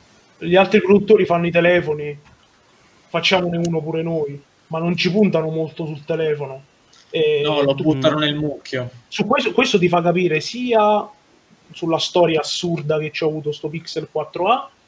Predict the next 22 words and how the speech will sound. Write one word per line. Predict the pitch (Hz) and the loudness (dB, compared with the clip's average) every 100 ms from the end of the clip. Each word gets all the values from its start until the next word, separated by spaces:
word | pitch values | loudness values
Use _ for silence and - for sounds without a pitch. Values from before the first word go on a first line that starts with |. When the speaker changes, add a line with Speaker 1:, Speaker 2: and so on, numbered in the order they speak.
| _ _ _ _ _ _ - | _ _ _ _ _ _ -4
Speaker 1:
ma | 165 | -2
soprattutto | 165 165 165 233 170 | 0 -2 -2 -2 -2
sul | 147 | -2
fatto | - 214 170 | 2 2 0
che | 160 | 2
loro | 185 165 | 4 4
non | 156 | -2
investono | 156 160 170 175 - 156 | -4 0 0 0 -4 -4
in | 156 | -4
pubblicità, | 147 147 156 151 156 160 156 147 143 143 143 | -6 -6 -4 -2 2 4 4 4 2 0 -2
quella | 151 165 | 0 0
che | 151 | 2
arriva | 151 160 151 | 0 0 -2
diretta | 160 160 151 - 156 147 143 139 | 0 0 0 -2 -2 0 -2 -2
alle | 151 156 | -4 -6
persone. | 135 - - 165 143 135 _ - _ _ _ _ _ _ _ _ _ _ | -8 -8 -6 -4 -6 -12 _ -20 _ _ _ _ _ _ _ _ _ _
Cioè, | - - 151 151 151 | -8 -6 -4 -4 -2
eh, | |
Speaker 2:
No. | 135 147 | -2 -2
Speaker 1:
quello, | - 220 180 151 147 - | 4 6 6 2 0 0
quello | 185 147 | 0 2
è | 147 | -2